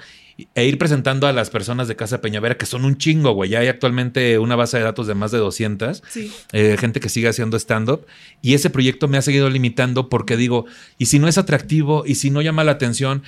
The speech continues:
Speaker 1: Pero justo así empezó Temas de Nicho también. Entonces hay un bloqueo de mi parte para, para aventarme a hacerlo porque... Igual que cuando empecé este podcast es, pero el equipo,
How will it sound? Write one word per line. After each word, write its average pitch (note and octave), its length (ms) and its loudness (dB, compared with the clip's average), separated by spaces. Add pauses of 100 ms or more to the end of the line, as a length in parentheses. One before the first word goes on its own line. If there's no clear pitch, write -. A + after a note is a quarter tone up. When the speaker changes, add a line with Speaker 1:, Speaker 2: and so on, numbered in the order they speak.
(140)
Speaker 1:
Pero C3 160 4
justo F3 240 4
así F3 100 4
empezó E3+ 280 4
Temas D#3+ 260 0
de D3 60 0
Nicho D3 220 -2
también. C#3 340 -2
Entonces C#3 300 -4
hay D3 140 2
un D3+ 80 2
bloqueo C#3 460 0
de C3 60 -2
mi C3 100 -4
parte A#2+ 420 -4
para, G#2+ 340 -2 (240)
para A2+ 180 2
aventarme C3+ 460 0
a C#3+ 40 2
hacerlo C#3 340 2
porque... A2+ 380 -4 (420)
Igual C#3 280 4
que F3 80 0
cuando C3+ 200 2
empecé A#2+ 240 0
este C#3+ 160 -2
podcast B2+ 360 -2
es, B2+ 140 0 (220)
pero C3+ 180 4
el C3 120 2
equipo, B2+ 480 -4